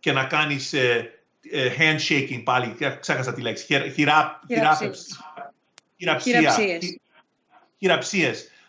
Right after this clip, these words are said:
Speaker 1: Αυτό δεν είναι θάρρος, να βγαίνεις και να κάνεις χειραψ-, χειραψίες ή να προσπαθείς να αποδείξεις, «Εγώ δεν φοβάμαι τον ιό».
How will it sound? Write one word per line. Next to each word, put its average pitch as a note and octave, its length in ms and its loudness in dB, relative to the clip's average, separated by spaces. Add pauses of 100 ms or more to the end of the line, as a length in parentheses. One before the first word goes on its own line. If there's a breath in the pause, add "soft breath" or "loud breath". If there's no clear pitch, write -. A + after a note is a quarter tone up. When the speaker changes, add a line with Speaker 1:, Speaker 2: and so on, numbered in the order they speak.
(140 soft breath)
Speaker 1:
Αυτό C4+ 220 0
δεν D4+ 160 -2
είναι C#4 160 -2
θάρρος, B2+ 460 2
να C#3 120 -2
βγαίνεις D3 320 -2
και D#3 100 -4
να C3+ 80 -2
κάνεις C#3 320 -4
χειραψ-, C3+ 440 -4
χειραψίες C3+ 680 0 (140 soft breath)
ή - 80 -8
να D#3 120 -2
προσπαθείς D#3 340 -2
να E3 60 2
αποδείξεις, C#3+ 380 0
«Εγώ C#3 140 4
δεν C#3+ 120 2
φοβάμαι C3+ 360 2
τον A#2+ 220 -6
ιό». A2+ 440 -2